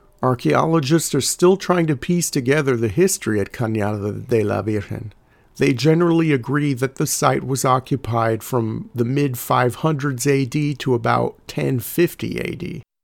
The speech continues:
Some theorize that the city grew with the fall of Teotihuacan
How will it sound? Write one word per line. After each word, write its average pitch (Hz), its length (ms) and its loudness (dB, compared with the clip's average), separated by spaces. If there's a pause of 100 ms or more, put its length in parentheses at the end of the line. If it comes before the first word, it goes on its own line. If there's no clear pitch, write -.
(120)
Some 170 280 2
theorize 131 680 2
that 135 220 -4
the 135 100 0
city 156 360 -2
grew 143 380 0
with 123 280 -2
the 120 60 -4
fall 123 380 0
of 123 140 -2
Teotihuacan 110 1120 -2